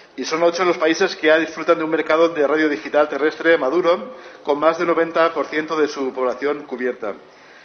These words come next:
En lo que se refiere a las emisoras, ya son mil setecientas las que emiten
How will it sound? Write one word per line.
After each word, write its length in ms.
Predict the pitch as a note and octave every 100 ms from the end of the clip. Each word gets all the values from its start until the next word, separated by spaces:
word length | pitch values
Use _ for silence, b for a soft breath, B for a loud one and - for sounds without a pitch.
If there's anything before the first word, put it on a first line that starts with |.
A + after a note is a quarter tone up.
| B B
En 100 | D3
lo 120 | C#3 C#3
que 80 |
se 140 | C3+ C#3
refiere 420 | C3+ - E3+ F3+
a 80 | E3
las 280 | D#3 C#3 D#3
emisoras, 760 | D3 C3+ D3+ E3+ F#3+ - - - B B B B B B
ya 160 | E3+ D#3+
son 240 | E3+ E3
mil 160 | F#3 F#3+
setecientas 520 | - D3 E3 D#3+ E3+
las 200 | D#3 -
que 100 | C3+
emiten 360 | D#3+ E3 F3